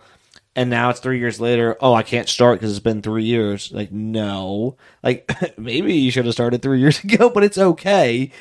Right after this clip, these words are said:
Like, start now. Like, there's never the right, there's never a wrong or right time to do anything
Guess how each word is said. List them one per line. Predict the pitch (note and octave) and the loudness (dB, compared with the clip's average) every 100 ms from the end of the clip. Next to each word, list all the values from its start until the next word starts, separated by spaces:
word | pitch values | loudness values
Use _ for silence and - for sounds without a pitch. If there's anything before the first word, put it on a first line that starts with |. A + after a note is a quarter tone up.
| - - | -14 -2
Like, | C#3 | 0
start | - - C#3+ B2 | 2 4 2 2
now. | C3+ F#3+ C3+ A1 | 0 0 -2 -6
Like, | A#2 B2 | -6 -2
there's | C#3 | 0
never | C3+ D#3+ D#3+ | 4 4 4
the | C#3+ | 0
right, | A#2 A#2+ B2+ | 2 2 2
there's | C#3+ | 2
never | D#3+ G#3 | 2 4
a | E3+ | 4
wrong | B2 B2 | 4 2
or | B2+ | 0
right | A#2 G#2+ | -2 -4
time | A2 A2 | -6 -6
to | G#2 | -6
do | G#2 A2 | -4 -2
anything | A#2+ A#2+ G#2+ G2+ | -2 -2 -4 -6